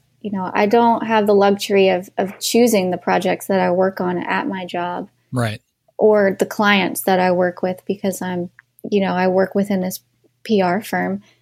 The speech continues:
Speaker 1: And so sometimes I have to work on a project or with a client that I don't necessarily love. Um, like maybe some of the products that they, they market to other businesses just aren't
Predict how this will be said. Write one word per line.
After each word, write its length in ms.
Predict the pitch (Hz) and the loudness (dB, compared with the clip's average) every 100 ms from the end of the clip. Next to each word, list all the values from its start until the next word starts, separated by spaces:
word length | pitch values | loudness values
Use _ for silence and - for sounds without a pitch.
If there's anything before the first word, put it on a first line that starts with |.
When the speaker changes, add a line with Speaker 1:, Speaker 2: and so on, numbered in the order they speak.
| _ _ - | _ _ -6
Speaker 1:
And 100 | 233 | 0
so 380 | 247 233 226 - | 4 4 2 -2
sometimes 760 | - 240 269 - 294 269 254 | 0 2 2 4 4 4 4
I 120 | 214 226 | 4 2
have 220 | 233 220 | 2 0
to 120 | 233 | 2
work 220 | 208 202 | 2 2
on 440 | 202 196 196 196 - _ - | 0 0 -2 -4 -8 _ -14
a 60 | - | -4
project 480 | 226 240 302 - | 2 2 2 0
or 200 | - 208 | 2 2
with 200 | 196 208 | 2 0
a 60 | 208 | -2
client 460 | - 214 208 208 208 | -4 -2 -2 -2 -2
that 100 | 196 | 0
I 120 | 190 | 2
don't 260 | 190 196 196 | 2 0 -2
necessarily 760 | 196 208 202 196 185 185 185 | -4 -6 -6 -4 -2 -2 -2
love. 560 | 185 180 190 269 285 - _ _ _ _ _ _ | -2 0 2 0 -2 -14 _ _ _ _ _ _
Um, 480 | 202 196 185 180 190 _ - | -4 -2 -4 -8 -10 _ -8
like 220 | 208 196 | -4 0
maybe 540 | 202 196 190 190 - - | 2 2 2 0 -4 -6
some 200 | - 214 | -2 0
of 60 | 196 | 0
the 80 | |
products 520 | 196 196 190 190 - - | 0 2 2 2 -2 -2
that 200 | 185 - | -2 2
they, 400 | 185 175 170 - _ _ - | 2 2 -2 -8 _ _ 0
they 140 | 202 | 2
market 440 | 190 196 202 208 - | 4 2 2 0 0
to 120 | - | 0
other 160 | 196 | 2
businesses 600 | 185 196 202 190 - 180 | 2 2 0 -4 -4 -4
just 240 | - 185 - | -4 -6 -6
aren't 300 | - 185 180 | -4 -4 -4